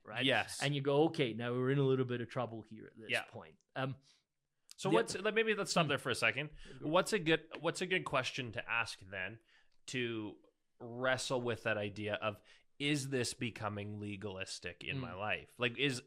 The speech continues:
Speaker 2: is there a question that we can ask to, to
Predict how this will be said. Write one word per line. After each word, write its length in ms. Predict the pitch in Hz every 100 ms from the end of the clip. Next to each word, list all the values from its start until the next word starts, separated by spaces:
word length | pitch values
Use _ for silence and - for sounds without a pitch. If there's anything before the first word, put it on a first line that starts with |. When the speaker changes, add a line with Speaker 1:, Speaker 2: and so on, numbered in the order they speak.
| -
Speaker 2:
is 240 | 143 143
there 160 | 147 131
a 40 |
question 500 | 110 113 101 - 104
that 160 | 101 92
we 100 | 107
can 180 | 104 104
ask 340 | 95 101 -
to, 240 | - 104 95 - - - -
to 160 | 127